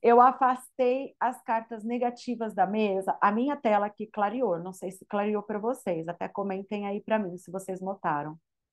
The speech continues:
A energia, tipo, meu, deu um clarão aqui. O negócio ficou, parece que eu tô mais clara, minha pele tá mais,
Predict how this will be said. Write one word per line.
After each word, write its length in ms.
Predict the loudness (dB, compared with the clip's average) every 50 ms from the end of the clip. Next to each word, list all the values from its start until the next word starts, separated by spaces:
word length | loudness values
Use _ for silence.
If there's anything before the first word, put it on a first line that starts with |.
| _ _ _ _ _ _ _ _ _ _ _ _ _ _ _ -2
A 100 | 2 4
energia, 560 | 6 8 6 6 6 4 4 6 6 6 4
tipo, 420 | 0 -6 -4 2 6 6 6 6 6
meu, 280 | 4 4 6 6 4 2
deu 140 | 0 -2 -2
um 100 | -2 0
clarão 480 | 2 4 4 4 4 4 2 2 0
aqui. 260 | -2 -6 _ -14 -14 -14
O 60 | -12
negócio 380 | -10 -8 -4 -2 -2 -4 -4 -6
ficou, 280 | -12 -10 -4 -2 -2 -2
parece 320 | 0 -2 -2 -2 -4 -6
que 60 | -8 -10
eu 60 | -8
tô 100 | -6 -6
mais 240 | -6 -6 -6 -6 0
clara, 340 | 4 6 6 8 6 6
minha 140 | 4 0 0
pele 320 | 0 0 0 0 0 -2 -6
tá 120 | -8 -8
mais, 200 | -6 -8 -10